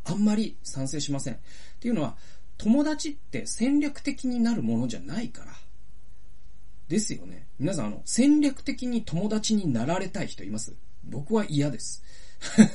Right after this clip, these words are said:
<laughs> その人と気が合うから友達でいたいと思う。ね、なんで、実はその、この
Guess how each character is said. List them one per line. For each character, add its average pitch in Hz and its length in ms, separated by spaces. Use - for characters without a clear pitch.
<laughs> - 20
そ - 540
の 180 120
人 - 220
と 143 100
気 - 200
が 185 220
合 208 60
う 208 80
か 202 100
ら 208 80
友 131 180
達 127 220
で 113 80
い 110 100
た 110 140
い 104 80
と 98 80
思 90 240
う。 - 720
ね、 156 80
な 214 160
ん 147 120
で、 101 200
実 262 180
は 175 40
そ 170 60
の、 131 240
こ 190 100
の 170 140